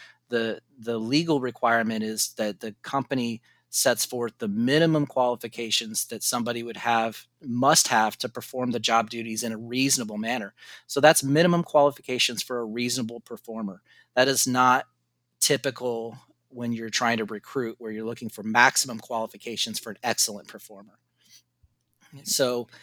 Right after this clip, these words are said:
Speaker 1: it's, it's a little different. It's, so in, in that regard, what I do is I try, I work with my employers and the managers, and I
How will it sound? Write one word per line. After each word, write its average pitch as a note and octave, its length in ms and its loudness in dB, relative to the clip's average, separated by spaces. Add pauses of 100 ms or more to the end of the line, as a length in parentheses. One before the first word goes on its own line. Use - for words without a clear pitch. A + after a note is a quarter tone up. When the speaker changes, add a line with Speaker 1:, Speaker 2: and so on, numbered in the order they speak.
(380)
Speaker 1:
it's, - 220 -2
it's C#3 200 2
a C#3 60 4
little E3 260 4
different. D3 500 2 (220)
It's, B2+ 200 -4
so A#2+ 380 0 (300)
in, B2+ 280 -2
in C3 160 0
that D3 200 8
regard, A#2+ 560 2
what B2+ 200 -4
I B2+ 160 8
do A#2+ 300 -4
is A#2 260 -4
I A#2+ 180 2
try, B2 360 0
I A#2+ 80 -4
work C3+ 300 -6
with C3 160 -8
my A#2 160 -4
employers A#2+ 760 -4
and A2 180 -6
the G#2+ 60 -8
managers, A#2 800 0 (480)
and A#2 520 -2
I A#2 280 4